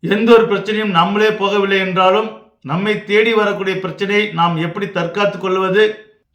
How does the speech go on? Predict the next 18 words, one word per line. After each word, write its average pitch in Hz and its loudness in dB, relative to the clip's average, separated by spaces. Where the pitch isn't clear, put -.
சூழ்ச்சியிலும் 220 0
வீழ்ச்சியிலும் 208 -2
நம்மளை 180 0
எப்படி 170 -2
தற்காத்துக் 185 -2
கொள்வது, 196 0
நமக்கு 185 -4
என்னதான் 226 2
டிரைவிங் 208 -2
நல்லா 185 -2
தெரிந்திருந்தாலும் 190 -4
எதிர் 202 -4
வரக்கூடியவன் 185 -4
நல்லா 175 0
ஓட்டுனா 175 -4
தான் 185 -6
நம்ம 170 -4
மேல 180 -4